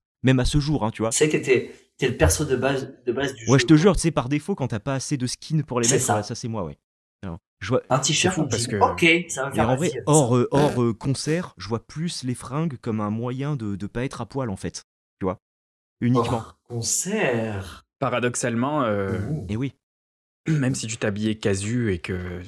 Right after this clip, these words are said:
Speaker 3: tu te fondais dans la masse,
Speaker 1: Oui.
Speaker 3: tu étais le personnage qui ne, qui n'allait pas se fondre dans le moule, en fait.
Speaker 1: Ouais, ouais, mais j'aimais bien, je pense que ça, ça, ça m-, ça m'intéressait, ouais. Et pour, et pourtant, je, je kiffais, je, je m'intéressais à tout le monde, tu vois.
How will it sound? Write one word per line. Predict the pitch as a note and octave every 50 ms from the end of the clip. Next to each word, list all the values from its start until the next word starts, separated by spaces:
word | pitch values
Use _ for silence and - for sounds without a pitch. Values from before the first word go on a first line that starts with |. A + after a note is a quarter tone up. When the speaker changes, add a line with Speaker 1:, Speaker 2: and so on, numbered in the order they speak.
| - _
Speaker 3:
tu | - - -
te | - - F#2+
fondais | - - A2 G#2 G#2+
dans | G2+ F#2
la | F#2+ F#2
masse, | F#2 G#2 B2 C3+ A2
Speaker 1:
Oui. | A2+ A#2
Speaker 3:
tu | G2+ - - G2
étais | F#2+ F2 - - G#2
le | F#2 G2 A2+ B2+ B2+
personnage | C3 B2 - - - G#2 A2 G#2 A#2+ B2 - -
qui | - -
ne, | G#2 G2 F#2+ F#2 F2+ F2+ F2 - - -
qui | - - G2+
n'allait | F#2+ F2+ F#2+
pas | F#2 - B2
se | B2 - -
fondre | G2+ - - A#2 G#2+ G2 F#2+
dans | F#2 F#2+
le | F#2+
moule, | G2 G2+ G2+ G#2
en | F#2+ F#2
fait. | - - F2 - - -
Speaker 1:
Ouais, | - A2 B2 D3
ouais, | E3 E3
mais | D3+ C3
j'aimais | G#2+ G#2 A2+ A2 A#2+
bien, | A2+ A2 C#3 C#3+
je | C3
pense | - - G2+ -
que | -
ça, | G2 F#2 F#2 F2 E2+ - - G2
ça, | F#2 F#2
ça | - - G#2
m-, | F#2+ G2 F#2 F2+ E2+ D#2+
ça | - - F#2+
m'intéressait, | F#2 G2+ G2 - B2 A2+ A#2+ G#2+ - B2+
ouais. | A2+ F2+ D#2+ D#2+ - _ _ _
Et | A2 A#2
pour, | - D#3 C#3+ D#3+ -
et | C#3
pourtant, | B2+ - D3+ - - G3 F#3+ F#3+
je, | C#3+ G#2+ A#2 A2 G#2+
je | F#2+ A2+
kiffais, | A2 G2+ - - B2 - - D3+ D#3 D3 -
je, | C3 A2+ G2 A#2+ C3 A#2
je | G#2 A2+
m'intéressais | C3 B2 - C#3+ B2+ B2+ - - D#3
à |
tout | B2+ - - D3
le | D3
monde, | D#3 D#3 A#2 F#2 -
tu | - F2
vois. | F2+ A#2